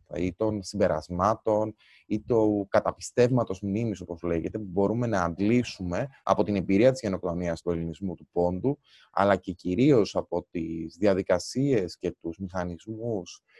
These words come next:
διαχείρισης του τραύματος και της, ε, θηριωδίας, την επαύριον της ολοκλήρωσης, της τυπικής αποπεράτωσης της γενοκτονίας του ελληνισμού του Πόντου. Ε, ε, αναφερόμαστε ασφαλώς στους επιζήσαντες.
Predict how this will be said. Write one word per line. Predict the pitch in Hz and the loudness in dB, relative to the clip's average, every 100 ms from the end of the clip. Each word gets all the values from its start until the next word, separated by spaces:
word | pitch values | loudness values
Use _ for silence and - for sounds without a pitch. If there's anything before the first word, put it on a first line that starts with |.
| _ | _
διαχείρισης | 101 98 87 123 127 - | 2 2 4 0 0 -6
του | 101 - | -14 2
τραύματος | 107 113 113 95 85 82 - | 6 6 4 -4 -4 -10 -10
και | 82 _ | -16 _
της, | 85 - - - | -12 -12 -14 -8
ε, | 78 78 - _ | -6 -8 -12 _
θηριωδίας, | - 98 95 87 110 113 90 87 _ _ _ | -2 2 2 2 0 4 2 2 _ _ _
την | - 107 | 0 2
επαύριον | 101 123 135 127 104 | 4 6 6 6 2
της | 90 | 2
ολοκλήρωσης, | 92 85 92 90 85 80 - - | 2 2 2 2 2 -2 -6 -12
της | 90 - | -10 -4
τυπικής | - - - 135 | -4 -4 4 6
αποπεράτωσης | 131 82 78 78 80 - 76 - - | 6 2 0 2 2 2 -10 -10 -16
της | - 82 78 | -2 -2 0
γενοκτονίας | 85 78 82 82 78 | -4 -2 -4 -2 -4
του | 78 | -4
ελληνισμού | 76 82 78 82 | -4 -6 -6 -6
του | 67 | -6
Πόντου. | - 98 127 151 165 - _ _ | 0 0 2 0 0 -6 _ _
Ε, | - | -2
ε, | - - - _ _ | -2 -4 -12 _ _
αναφερόμαστε | 78 80 82 85 82 78 | -6 -2 0 0 0 -4
ασφαλώς | - 82 85 | 0 2 0
στους | - 73 | -2 -4
επιζήσαντες. | 80 69 110 110 85 92 123 165 | -4 4 4 4 -2 2 0 0